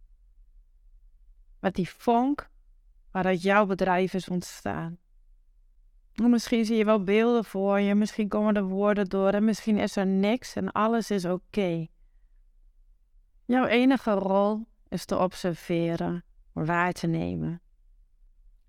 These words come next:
Dan mag je om te beginnen één voor één drie voorwerpen een plekje geven in de ruimte voor je. En ik zeg bewust nog niet waar die drie voorwerpen voor staan, zodat jouw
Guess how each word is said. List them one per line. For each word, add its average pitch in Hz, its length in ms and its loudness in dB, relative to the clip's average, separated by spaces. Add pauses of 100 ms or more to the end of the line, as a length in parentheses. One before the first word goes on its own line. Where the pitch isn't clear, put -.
(400)
Dan 208 120 2
mag 233 220 6
je 254 120 0
om 240 100 2
te 220 140 -2
beginnen 233 760 0 (840)
één 285 260 0
voor - 160 0
één 208 500 0 (760)
drie 254 500 0 (340)
voorwerpen 226 1000 0 (180)
een 175 220 -12
plekje 240 460 0
geven 202 540 0
in 196 120 0
de 175 80 -2
ruimte 196 600 -2
voor 170 360 -2
je. 165 80 -2
En 170 100 -2
ik 185 100 -2
zeg 220 340 0
bewust 196 560 0
nog 214 140 0
niet 208 420 0 (420)
waar 214 280 4
die 214 160 0
drie 214 280 -2
voorwerpen 196 580 0
voor 180 160 -4
staan, 165 340 -2
zodat 180 260 -4
jouw 180 240 0